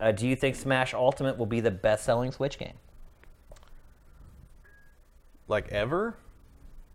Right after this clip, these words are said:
Speaker 1: Yeah, I think he's saying, like, when it's all said and done.
Speaker 2: I don't, I don't think it's gonna outsell Zelda and Mario.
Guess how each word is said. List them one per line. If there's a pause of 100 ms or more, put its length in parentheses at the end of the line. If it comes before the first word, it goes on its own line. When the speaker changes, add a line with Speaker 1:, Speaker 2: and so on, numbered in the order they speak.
(120)
Speaker 1:
Yeah,
I
think
he's
saying,
like,
when
it's
all
said
and
done. (240)
Speaker 2:
I
don't, (120)
I
don't
think
it's
gonna
outsell
Zelda
and
Mario.